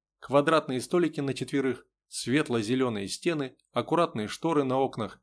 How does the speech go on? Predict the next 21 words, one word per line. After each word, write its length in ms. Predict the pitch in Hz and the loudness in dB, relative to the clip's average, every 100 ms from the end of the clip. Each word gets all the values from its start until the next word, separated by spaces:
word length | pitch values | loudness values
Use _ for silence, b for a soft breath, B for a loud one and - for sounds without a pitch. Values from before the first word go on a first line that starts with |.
| _ | _
и 100 | 170 | -6
скатерти 540 | - 131 117 110 - | -2 0 0 -2 -6
на 140 | 107 101 | -6 -6
столиках. 540 | - 101 90 87 - _ _ _ | -6 -6 -6 -12 -16 _ _ _
"Девочки, 640 | - 123 226 190 131 - | -6 4 6 6 2 -2
добрый 360 | 113 170 190 208 | 0 2 4 4
вечер!" 440 | 214 185 104 87 _ | 6 6 4 -6 _
сказала 600 | - - 120 120 117 104 - | -14 -4 0 4 4 2 0
Анна, 320 | 151 139 120 | -2 -2 -8
входя 380 | - 113 110 120 | -6 -4 -2 -4
в 40 | |
столовую. 580 | - 117 110 87 80 - _ _ _ _ | -2 -2 -2 -4 -10 -14 _ _ _ _
Из 160 | 127 120 | -2 0
окна 280 | 135 147 | 0 2
раздачи 440 | 123 117 131 170 - | 2 2 0 -4 -4
выглянула 560 | 107 160 135 131 113 | -4 -4 -4 -2 -4
симпатичная 720 | 98 120 117 127 147 - 113 107 | -4 -6 -4 -4 -4 -4 -4 -2
женщина 420 | 151 143 120 101 | -4 -4 -6 -6
в 60 | |
белой 260 | 95 127 117 | -4 -2 -4
косынке. 560 | - 113 104 85 76 | -6 -8 -8 -8 -14